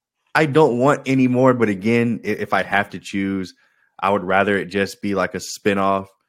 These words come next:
maybe focusing on, uh, a character like, um, the guy who actually got married. Like,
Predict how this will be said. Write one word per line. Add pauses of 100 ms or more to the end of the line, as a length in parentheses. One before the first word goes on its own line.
(480)
maybe
focusing
on,
uh,
a
character
like, (920)
um,
the
guy
who
actually
got
married.
Like,